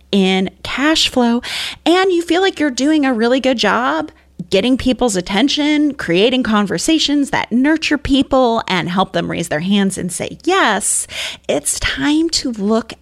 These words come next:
at how you are creating an emotional connection, because there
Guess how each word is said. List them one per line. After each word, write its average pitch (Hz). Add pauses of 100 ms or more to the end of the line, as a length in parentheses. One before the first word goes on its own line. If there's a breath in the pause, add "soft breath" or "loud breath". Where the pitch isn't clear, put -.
at 240 (400 loud breath)
how 247
you 208
are 202
creating 202 (180)
an 175 (240)
emotional 160
connection, - (320 loud breath)
because 285
there 370